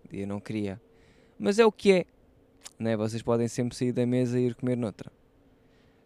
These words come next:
Ah, que isto é mesmo assim.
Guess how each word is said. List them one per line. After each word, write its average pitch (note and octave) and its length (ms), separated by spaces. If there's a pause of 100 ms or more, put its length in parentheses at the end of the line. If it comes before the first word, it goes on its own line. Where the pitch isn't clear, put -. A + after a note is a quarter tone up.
(100)
Ah, A2 500 (1120)
que - 80
isto - 160
é D3 80
mesmo C3 260
assim. G#2 360